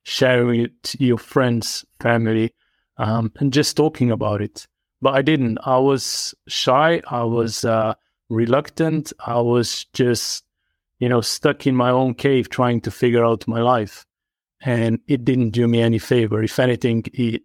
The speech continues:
prolonged the whole experience and it made it, um, miserable. Another thing that I kinda learned, um, throughout this experience is that your family,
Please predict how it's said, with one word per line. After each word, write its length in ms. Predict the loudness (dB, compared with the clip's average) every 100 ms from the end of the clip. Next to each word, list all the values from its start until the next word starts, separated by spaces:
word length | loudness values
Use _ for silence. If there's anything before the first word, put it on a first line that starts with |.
| _
prolonged 640 | -2 0 2 2 2 2 0
the 180 | 0 2
whole 220 | 2 2
experience 680 | 0 -2 0 2 0 -2
and 160 | -2 0
it 60 | 0
made 320 | 2 2 0
it, 240 | -4 -10 _ _ _ _ -6
um, 340 | -4 -4 -4
miserable. 640 | -2 0 0 -4 -6 -8 _ _ _ _ _ -2
Another 280 | 0 2
thing 340 | 0 0 0 2
that 200 | 2 0
I 100 | -6
kinda 360 | -4 0 2 2
learned, 760 | 4 2 2 0 -2 -6 -14 -18 _ _ _
um, 380 | -6 -2 0 -2
throughout 420 | 0 2 2 2
this 220 | -2 -4
experience 640 | -6 -4 0 2 2 0 0
is 220 | -2 0
that 200 | -2 0
your 180 | 0 0
family, 800 | -2 0 2 2 2 2 0